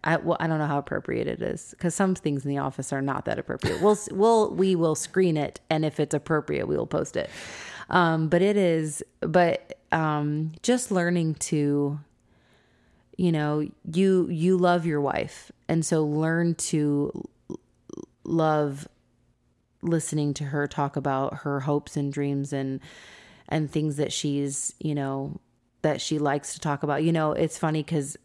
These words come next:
Speaker 1: that's one thing that where Justin and I are different. Justin, Justin is the realist, borderline pessimist, and I am by far the optimist dreamer. And so, like,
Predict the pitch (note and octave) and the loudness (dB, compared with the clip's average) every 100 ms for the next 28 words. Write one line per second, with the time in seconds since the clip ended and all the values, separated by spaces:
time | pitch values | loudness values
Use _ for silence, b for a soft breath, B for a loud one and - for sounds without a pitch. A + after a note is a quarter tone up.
0 | - E3 - D#3+ D#3 D#3 D3 C#3+ C#3 C3+ | -2 -2 0 -2 0 0 0 0 0 -2
1 | - C#3+ C#3+ D3 D3 - C#3+ C#3 C#3 D3 | -6 -2 0 0 -2 -2 -2 -2 0 -2
2 | - C#3+ C3+ - D#3 D3+ - D#3 D3 C#3+ | -2 -4 -2 -2 -2 -2 -2 -2 -2 -4
3 | B B B B B B B F#3+ G3 - | B B B B B B B 2 2 2
4 | F#3+ F3 E3 C#3+ - - D#3+ - _ - | 2 2 2 -2 -10 -12 -14 -14 _ -10
5 | D#3+ D#3+ D3+ D3 C#3+ D#3+ E3+ F3+ F3+ E3+ | 0 2 2 2 2 4 4 4 4 2
6 | - C3 D#3 D#3 D#3+ D#3 D3 C#3+ C#3 - | -2 0 0 2 2 2 2 0 -2 -2
7 | D3+ - F3 F#3 F#3+ - - _ - D3+ | -2 0 2 2 0 -4 -10 _ -2 -2
8 | D3+ D#3 D#3+ D#3+ D3+ D3 C#3 C#3+ C#3+ C#3+ | 0 0 0 0 0 0 0 0 0 0
9 | - D3 D3 C#3 D3 D3 C#3+ - C#3+ C#3 | 2 2 4 0 -2 0 -2 -2 -2 -2
10 | C3+ - - - G#3 D3+ C#3+ - - D3+ | -2 -6 -10 -14 -4 -2 0 -2 -4 -6
11 | - - D#3 D#3 - D3+ C#3+ C3+ C3+ | -14 -4 0 0 0 2 2 -2 -4